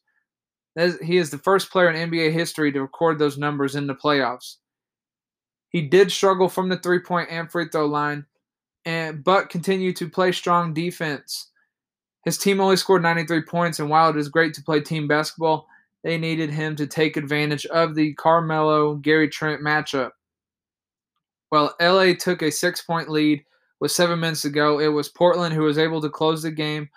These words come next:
on a nineteen to six lead, with Lillard and Melo hitting big threes. What is a cause for concern for the Lakers that Portland did not play well,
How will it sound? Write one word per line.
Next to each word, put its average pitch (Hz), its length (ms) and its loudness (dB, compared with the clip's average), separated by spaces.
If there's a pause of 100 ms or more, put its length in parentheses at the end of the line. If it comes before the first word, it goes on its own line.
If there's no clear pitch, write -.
(380)
on 151 100 -4
a 147 60 0
nineteen 165 540 -2
to 175 40 -2
six 180 400 -2
lead, 151 400 2 (800)
with 147 180 0
Lillard 170 460 4
and 151 340 -6
Melo 160 320 2
hitting 143 380 0
big 151 300 4 (500)
threes. 147 560 0 (1200)
What 175 180 6
is 185 140 6
a 156 120 4
cause 180 320 4
for 190 140 -6
concern 165 460 -4
for 170 160 -2
the 170 60 0
Lakers 151 440 -2
that 143 220 -4 (280)
Portland 170 440 2
did 156 180 2
not 147 320 -2
play 147 200 0
well, 139 380 -2